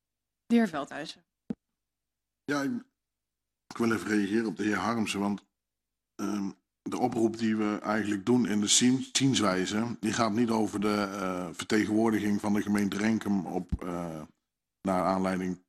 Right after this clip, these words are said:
Speaker 2: naar de G M R toe. Want die is wel goed. Vanuit de gemeente Renkum zijn er altijd genoeg aanmeldingen, dus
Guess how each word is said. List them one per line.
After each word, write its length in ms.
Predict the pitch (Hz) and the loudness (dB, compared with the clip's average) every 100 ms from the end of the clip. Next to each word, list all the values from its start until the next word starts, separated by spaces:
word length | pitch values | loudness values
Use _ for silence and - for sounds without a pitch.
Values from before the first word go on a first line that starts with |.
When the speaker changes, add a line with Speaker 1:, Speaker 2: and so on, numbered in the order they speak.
| _ - | _ -4
Speaker 2:
naar 140 | 92 | -2
de 80 | 90 | 0
G 40 | |
M 260 | 104 92 92 | 2 2 2
R 140 | 87 | -2
toe. 300 | - 92 78 | -4 -4 -4
Want 340 | - 90 - - | -6 -8 -8 -8
die 200 | 98 110 | 0 2
is 100 | 104 | 2
wel 160 | 101 95 | 0 -2
goed. 260 | 107 95 | -2 -2
Vanuit 260 | - 101 101 | 0 0 0
de 80 | 101 | 0
gemeente 320 | 110 107 98 | 0 2 0
Renkum 560 | 107 127 120 117 110 - | 0 0 2 0 -2 -6
zijn 180 | - 104 | -4 -2
er 60 | |
altijd 280 | 95 107 104 | -2 -2 -4
genoeg 300 | - 107 104 | 0 0 0
aanmeldingen, 560 | 92 90 80 87 92 92 | -2 -2 -2 -4 -4 -4
dus 280 | 98 - | -4 -6